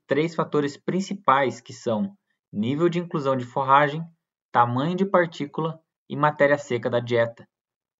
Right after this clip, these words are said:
Quanto maior for a inclusão de forragem na sua T M R, maior são as chances de seleção,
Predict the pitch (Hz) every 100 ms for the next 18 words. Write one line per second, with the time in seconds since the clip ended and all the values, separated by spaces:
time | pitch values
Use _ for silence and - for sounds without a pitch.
0 | _ - 117 117 123 123 113 123 143 135
1 | 120 113 123 127 113 117 107 101 - 127
2 | 117 131 160 165 139 139 135 139 131 127
3 | 127 120 - _ _ _ _ _ - 117
4 | 117 104 110 110 - - 143 135 - 135
5 | 123 143 139 160 135 - 147 151